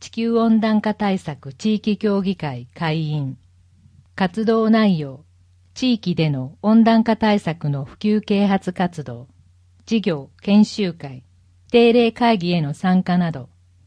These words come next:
費用、一口千円。団体は三口以上。申し込み問い合わせ。任意の用紙に、藤沢市地球温暖化対策地域協議会入会希望。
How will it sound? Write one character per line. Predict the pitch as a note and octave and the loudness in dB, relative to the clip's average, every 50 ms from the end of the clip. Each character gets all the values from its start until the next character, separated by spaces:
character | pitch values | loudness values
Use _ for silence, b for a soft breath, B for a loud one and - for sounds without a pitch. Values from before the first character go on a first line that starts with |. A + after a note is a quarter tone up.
| _ _ _ _ _ _ _ _ _ _ _ | _ _ _ _ _ _ _ _ _ _ _
費 | - A#3+ A#3 | -4 -2 -2
用、 | G#3 D#3+ C#3+ C3+ - _ _ _ _ _ _ _ _ _ | -2 -2 -6 -10 -16 _ _ _ _ _ _ _ _ _
一 | _ - - - A#3 A#3 | _ -8 -4 -4 -4 -4
口 | - - - - D#3+ | -4 -12 -16 -16 -16
千 | - - G3+ F#3+ F#3+ F3 D#3+ C#3+ | -8 -6 -4 -2 -2 -2 -2 -4
円。 | C3+ B2+ C3+ D3 - _ _ _ _ _ _ _ _ _ _ _ _ | -6 -8 -10 -14 -20 _ _ _ _ _ _ _ _ _ _ _ _
団 | - G3 G3+ G#3+ | -4 -2 0 0
体 | G#3+ - G#3 G3+ G3 F#3+ | 0 0 -4 -4 -4 -4
は | F#3 F3 E3+ E3+ - _ _ - | -4 -6 -6 -10 -14 _ _ -12
三 | - G3+ F#3+ F#3+ G3 | -8 -4 -2 -2 -2
口 | - - - - G3 F#3 F3+ | -4 -6 -10 -10 -8 -8 -8
以 | |
上。 | D#3 D#3 C#3+ B2+ A#2+ G#2 _ _ _ _ _ _ _ _ _ _ _ _ _ _ _ _ _ _ | -10 -12 -14 -16 -18 -20 _ _ _ _ _ _ _ _ _ _ _ _ _ _ _ _ _ _
申 | G#3+ A3 A3+ A#3 | 0 2 2 2
し | A#3 - | 0 -2
込 | - - G#3+ | -2 0 2
み | G#3 G#3 G#3 | 4 2 2
問 | G3+ - F#3+ F3+ F#3 | 0 -2 -6 -6 -6
い | F3+ | -6
合 | E3+ E3 | -6 -6
わ | E3 D#3+ | -8 -8
せ。 | D3+ - D#3+ C#3+ C3 B2+ _ _ _ _ _ _ _ _ _ _ _ _ _ _ _ _ | -10 -12 -16 -16 -16 -20 _ _ _ _ _ _ _ _ _ _ _ _ _ _ _ _
任 | - A#3 C4 B3+ A#3+ A3+ | 4 4 6 8 8 6
意 | G3+ | 6
の | E3+ D#3 D3 | 4 2 -2
用 | C#3+ D3 D3 D3 | -4 -6 -8 -10
紙 | - - - D3 C#3+ | -10 -12 -8 -6 -6
に、 | C#3 C3+ C3+ C#3 - _ _ - _ _ _ _ _ | -6 -6 -8 -10 -14 _ _ -20 _ _ _ _ _
藤 | _ G3+ F3+ A#3 A#3 | _ -8 -6 -4 -4
沢 | A3+ B3 A3 A3 A3+ G#3+ | -2 0 0 2 0 0
市 | - - D3+ C3 B2 - _ _ - | -2 -8 -14 -16 -16 -20 _ _ -20
地 | - - | -20 -12
球 | - A3+ A#3 A3+ A#3 | -8 -6 -4 -2 0
温 | A3+ A3+ A3 A3 G#3 | 2 4 4 4 4
暖 | A3 G#3+ G#3+ G#3+ | 4 2 2 2
化 | - G#3 | 0 -2
対 | G3+ - G#3 G3+ G3+ | -2 0 0 0 0
策 | - - C3+ B2 - - C3+ B2+ | -2 -6 -10 -14 -14 -16 -18 -16
地 | - - A3+ A3 | -6 -4 -2 -2
域 | A3 G#3+ - A3 G#3 | -2 -2 -2 -4 -2
協 | - A3+ G#3 G#3 G3+ | -4 -4 -4 -4 -4
議 | F3+ G#3 F#3 | -4 -6 -6
会 | - D3+ C3+ B2+ C3+ - - | -6 -8 -8 -10 -12 -4 0
入 | E3 F3+ G3 G#3 G#3 | 2 2 4 2 2
会 | - G#3 F#3 F#3 F#3 | 0 0 0 0 -2
希 | - - E3+ D3+ | -6 -10 -12 -12
望。 | D3+ D3+ C#3+ C#3 C#3+ | -10 -12 -14 -14 -18